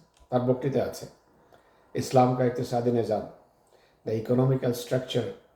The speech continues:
of Islam। এরপর তিনি, আম,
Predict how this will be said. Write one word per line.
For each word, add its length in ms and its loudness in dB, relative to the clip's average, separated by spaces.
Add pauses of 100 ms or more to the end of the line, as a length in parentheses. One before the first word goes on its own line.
(360)
of 180 -4
Islam। 400 -4 (760)
এরপর 340 0
তিনি, 440 0 (580)
আম, 560 2